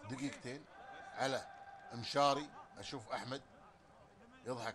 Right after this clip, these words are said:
ومشاري أيضا يضحك. هذه الروح الطيبة بين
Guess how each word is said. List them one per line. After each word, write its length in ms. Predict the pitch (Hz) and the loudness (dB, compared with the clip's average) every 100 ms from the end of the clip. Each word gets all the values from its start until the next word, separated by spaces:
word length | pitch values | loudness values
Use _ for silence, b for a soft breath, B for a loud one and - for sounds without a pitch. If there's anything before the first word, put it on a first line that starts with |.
| 113 | -2
ومشاري 520 | 127 - 135 131 123 | -2 4 6 6 4
أيضا 320 | 131 127 127 - | 2 2 -2 -2
يضحك. 360 | 123 104 113 147 - - - - - - - - - - - - - 104 | -6 -4 -4 -6 -10 -14 -14 -16 -18 -18 -18 -16 -18 -16 -16 -14 -12 -4
هذه 180 | 117 117 | -2 -2
الروح 200 | 120 110 | -4 -6
الطيبة 460 | - 147 151 113 | 2 6 6 4
بين 300 | 95 120 107 | -2 -2 -2